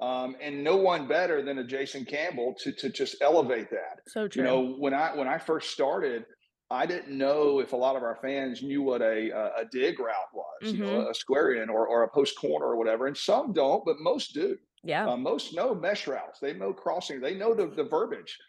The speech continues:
Speaker 1: the terminology, and, and, and they know that kind of stuff. So, you know, and, and a guy like Jason, who's played it at the highest level,
Speaker 2: Yeah.
Speaker 1: played it at Auburn, then played at the highest level, will be able to just add to that. And, and, uh, you know, I had Jim Fyfe tell me this when I first started. He goes, he goes, "Always be yourself. They'll know it if you're faking it."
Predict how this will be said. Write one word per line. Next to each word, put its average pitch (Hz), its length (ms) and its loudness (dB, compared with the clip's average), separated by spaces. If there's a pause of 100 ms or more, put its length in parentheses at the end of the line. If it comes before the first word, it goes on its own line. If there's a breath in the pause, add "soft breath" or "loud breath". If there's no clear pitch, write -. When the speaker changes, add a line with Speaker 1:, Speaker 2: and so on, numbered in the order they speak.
(140)
Speaker 1:
the 131 60 -6
terminology, 147 800 -4
and, 117 100 -6
and, 117 300 -4
and 117 260 -4
they 120 160 2
know 175 240 4
that 190 260 2
kind 120 140 0
of 101 80 -4
stuff. 87 320 -4
So, 135 380 2 (400 loud breath)
you - 120 -4
know, 135 180 4
and, 135 120 -2
and 135 200 0
a 127 80 0
guy 139 220 2
like 151 240 4
Jason, 139 380 -2
who's 131 220 -6 (120)
played 170 200 2
it 147 80 -2
at 113 80 -6
the - 60 -8
highest 139 360 -4
level, 135 300 -4 (240)
Speaker 2:
Yeah. 165 100 -10
Speaker 1:
played 160 220 4
it 131 80 0
at 147 160 4
Auburn, 117 340 0
then 117 160 -10
played 131 160 0
at - 80 -6
the 120 60 -12
highest 127 340 -2
level, 131 300 2
will 117 140 -2
be 127 180 0
able 120 140 0
to 104 60 -6
just 110 300 -8
add 117 380 0
to 113 180 -2
that. 95 320 -2
And, 101 220 -4
and, 104 260 -2
uh, 107 160 4 (220 loud breath)
you 262 80 6
know, - 20 8
I 247 40 8
had 185 120 4
Jim 165 200 2
Fyfe 151 280 2
tell 139 200 2
me 123 120 -2
this 131 240 2
when 107 100 -6
I 101 80 -8
first 123 220 -6
started. 113 320 0
He 107 100 -10
goes, 107 140 -6
he 123 60 -4
goes, 107 160 -2
"Always 156 340 4
be 143 140 2
yourself. 123 480 0
They'll 107 160 2
know 110 240 0
it 117 80 0
if - 100 -10
you're 104 80 -4
faking 92 380 -6
it." - 80 -20